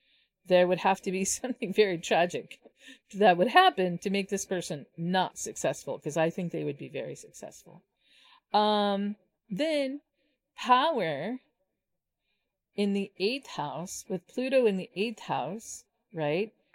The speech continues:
in Sagittarius, and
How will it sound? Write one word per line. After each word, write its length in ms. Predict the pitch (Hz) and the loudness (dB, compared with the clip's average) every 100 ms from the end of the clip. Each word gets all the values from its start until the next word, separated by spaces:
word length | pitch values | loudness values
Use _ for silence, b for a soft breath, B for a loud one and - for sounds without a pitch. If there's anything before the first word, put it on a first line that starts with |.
| _ - | _ -6
in 160 | 180 | -6
Sagittarius, 1300 | 175 185 156 143 - - 262 247 123 78 226 - - _ _ _ _ _ _ _ _ _ _ - | -4 -2 -2 -2 -10 -2 0 0 -2 -6 -8 -10 -16 _ _ _ _ _ _ _ _ _ _ -4
and 500 | 170 170 165 165 | 0 0 -2 -4